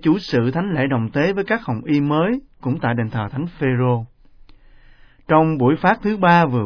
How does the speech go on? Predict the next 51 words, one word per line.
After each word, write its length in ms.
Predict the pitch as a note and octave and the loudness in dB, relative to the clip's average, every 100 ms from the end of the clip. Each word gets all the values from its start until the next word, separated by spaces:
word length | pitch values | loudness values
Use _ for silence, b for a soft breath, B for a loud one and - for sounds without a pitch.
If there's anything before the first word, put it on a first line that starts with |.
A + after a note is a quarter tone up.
| G#2+ | 0
qua, 320 | C3 C3+ C3+ b b b b | 2 2 -2 b b b b
chúng 120 | F#3+ | -4
tôi 140 | G3+ E3+ | 2 2
đã 60 | |
giới 220 | E3+ A3 B3 | 4 4 4
thiệu 240 | B2+ A#2+ B2+ | 2 2 2
với 160 | E3 | 2
quý 180 | G3 G#3+ | 2 0
vị 260 | D#3 A2+ A#2 | 0 -2 -2
thân 280 | F3 E3+ D#3+ | -4 -2 0
thế 200 | E3+ G3 | 0 0
của 120 | E3 | 0
Đức 140 | G3 | -2
Hồng 160 | C#3+ A#2 | -2 0
Y 140 | C#3+ C#3+ | 0 2
Tân 200 | E3 D3+ | 0 0
Cử 160 | A2+ G#2+ D3+ | -2 -4 -2
Tổng 220 | A#2+ A#2+ | -2 -2
Giám 140 | D3 F3+ | 0 0
mục 120 | A#2 - - | 0 -4 -8
James 400 | C#3+ B2+ D3+ C#3+ | -6 0 2 2
Michael 580 | C#3+ D3+ C#3+ C#3 C#3 C#3 | 2 2 2 0 0 2
Harvey, 500 | C#3+ C#3 C3+ C3+ B2+ b b b | 2 2 2 0 -2 b b b
người 220 | - B2 A2 | 0 2 2
Mỹ, 400 | A2 G#2+ C3+ G#3 b b b - | 0 0 -2 -4 b b b -2
sáu 140 | D3+ F#3+ | 0 2
mươi 100 | E3+ | 2
ba 180 | D3+ D3 | 2 0
tuổi, 420 | B2+ G#2 A2+ E3 b b b b - | 0 -4 -4 -6 b b b b -2
từ 100 | C3+ B2+ C#3 | 0 2 4
ba 60 | F3 | 4
mươi 80 | F3 | 4
năm 180 | F3 F3 | 2 2
nay 120 | E3+ | 0
phục 180 | C#3+ A#2+ | -2 -4
vụ 140 | A2+ | -4
tại 120 | A#2 A#2+ | -2 -4
Tòa 180 | B2 G#2+ | -2 -4
Thánh, 280 | A#2+ C3+ G3+ b b b b - | -4 -6 -6 b b b b -10
đặc 120 | C#3+ B2+ | -8 0
biệt 260 | C#3 C#3+ | 0 2
là 180 | C#3+ C3 B2+ | 2 2 2
từ 140 | C3 | 2
mười 160 | B2 B2 | 2 2
bốn 220 | C3+ G#3+ | 2 0
năm 220 | F#3 E3 | -2 0
nay 220 | E3 E3 | 0 0
Ngài 180 | D#3 A#2 | 0 0
làm 220 | A#2 A2+ | 0 -2
Chủ 180 | G#2+ C3 | -2 -4
tịch 100 | D#3 | -2